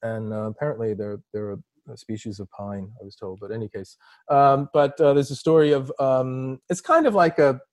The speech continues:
Castaneda and Don Juan sort of story, where there's, uh, a, a, a writer, uh, a guy named Vladimir, Vladimir Megre. He goes to Siberia for, um, some reason, and he has a series of strange mystical experiences around these trees.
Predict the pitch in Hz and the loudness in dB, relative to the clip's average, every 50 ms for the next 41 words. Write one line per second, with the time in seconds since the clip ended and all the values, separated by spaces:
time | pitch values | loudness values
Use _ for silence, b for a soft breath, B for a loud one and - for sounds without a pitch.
0 | _ _ - 160 143 - - - 135 135 131 135 131 127 120 120 117 127 120 120 | _ _ -4 -4 -4 -2 -2 -2 0 2 2 2 2 2 0 0 -2 -2 -2 -2
1 | 120 117 117 120 131 127 127 120 113 117 - _ - 120 107 107 107 - - 113 | -2 -2 -2 -2 -2 -2 -4 -6 -8 -10 -14 _ -8 -8 -6 -6 -8 -8 -4 -2
2 | 110 104 107 104 117 117 117 113 110 117 117 113 110 110 - - 120 117 117 113 | -2 0 0 0 0 0 2 2 2 2 0 0 -2 -4 -8 -8 -4 -2 -2 -2
3 | 110 110 107 - 120 117 110 110 110 113 113 110 - 123 117 113 - _ - 143 | -2 -4 -4 -4 -4 -4 -4 -4 -4 -6 -8 -8 -8 -8 -8 -8 -8 _ -12 -8
4 | 131 123 120 - 135 131 147 151 160 170 165 160 151 147 147 - b b b b | -6 -6 -6 -4 -2 0 4 4 4 6 6 6 4 4 2 -2 b b b b
5 | b b b b b b b - 151 143 139 139 135 135 135 135 135 147 143 139 | b b b b b b b 0 0 2 4 4 6 4 4 2 0 -2 -2 -2
6 | 135 127 127 123 127 131 135 131 131 127 123 123 123 123 - 131 127 131 131 131 | -2 0 0 2 4 4 4 4 4 4 6 6 6 4 2 -2 -6 -6 -4 -4
7 | 131 127 123 123 120 117 120 120 - 127 120 123 123 123 127 120 117 113 117 117 | -2 0 0 2 2 2 0 -2 -4 -6 -4 -4 -2 -2 0 0 2 2 2 0
8 | 117 113 117 120 117 127 127 127 - - 127 117 - 131 120 117 120 123 123 123 | -2 -4 -6 -6 -4 -2 -2 -2 -2 -4 -10 -6 -4 -4 -4 -2 0 0 0 0
9 | 120 120 - 123 120 113 113 113 110 113 123 _ - 113 107 104 104 101 101 _ | 0 -2 -4 -4 -2 -2 0 -2 -2 -4 -8 _ -12 -12 -10 -10 -10 -12 -16 _
10 | _ _ _ _ _ _ _ _ _ _ _ - 113 110 110 110 110 107 117 110 | _ _ _ _ _ _ _ _ _ _ _ -14 -10 -6 -6 -6 -6 -6 -6 -8
11 | 107 101 104 101 107 107 101 101 - - 113 110 110 107 104 - 107 107 - - | -8 -8 -8 -10 -10 -12 -14 -16 -16 -12 -8 -8 -8 -8 -8 -12 -18 -20 -18 -14
12 | 104 104 104 107 - - 110 104 101 - - - 98 92 92 - - 151 151 147 | -14 -14 -14 -14 -16 -16 -16 -16 -16 -18 -18 -18 -16 -16 -16 -14 -8 -4 -4 -4
13 | 139 135 - - 123 117 113 - 117 107 110 107 107 104 101 98 - - - 147 | -4 -4 -6 -6 -6 -6 -6 -6 -6 -6 -6 -6 -6 -6 -8 -8 -10 -10 -6 -4
14 | 139 135 131 131 127 131 - - | -2 0 0 -2 -2 -4 -8 -14